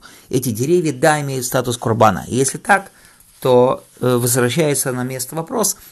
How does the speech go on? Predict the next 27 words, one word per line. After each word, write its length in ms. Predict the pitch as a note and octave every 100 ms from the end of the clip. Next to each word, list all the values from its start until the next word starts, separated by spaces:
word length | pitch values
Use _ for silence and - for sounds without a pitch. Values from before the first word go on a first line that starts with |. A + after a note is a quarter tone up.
| _
как 260 | - F3+ E3
же 180 | E3 D3+
их 300 | - C3+ -
можно 320 | C#3 C#3 B2+
было 160 | B2 A#2+
принести 400 | A#2 A#2+ - C3+
бы 120 | B2
шутвус 460 | - F#3 C#3 - - -
совместно 600 | - B2+ A#2+ C#3 B2+ A2+
девяти 420 | A2 A#2 G#2+ A2+
семьям? 460 | G#2 A2 F#2 F2+ - - - - _ -
Если 280 | C#3 D3+ B2
так, 320 | B2+ B2 - -
как 180 | B2
же 120 | A#2+ A#2
Рыба 160 | A#2
продолжает 440 | - A2+ A2 A#2 A#2
в 60 |
третьем 340 | B2 A#2+ A2+ A#2
пу-, 160 | - - -
пункте 280 | B2+ A2+ A2
его 120 | G2+
беседы, 480 | - - G2 D3+ - - - - C3+
невозможно 680 | C3+ C#3 C#3 F#3+ G#3+ F#3
объяснить 480 | D#3 C#3+ - E3+ D#3+
этот 200 | D3 B2
вопрос. 580 | A2+ C3+ D3+ - -